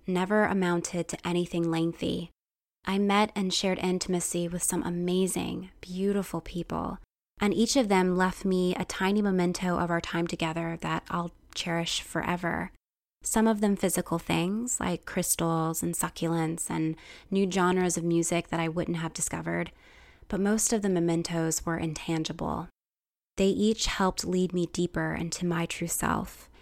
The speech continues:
into a new kind of independence that I thought was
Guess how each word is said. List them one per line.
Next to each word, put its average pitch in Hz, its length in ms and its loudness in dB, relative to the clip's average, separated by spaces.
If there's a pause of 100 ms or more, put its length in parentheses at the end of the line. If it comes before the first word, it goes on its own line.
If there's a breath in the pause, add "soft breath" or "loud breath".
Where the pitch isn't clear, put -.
(120 soft breath)
into 196 260 0
a 190 60 4
new 185 260 4
kind 190 280 0
of 175 80 0
independence 175 800 -2
that 170 160 -2
I 165 120 0
thought 170 380 0
was 175 180 -2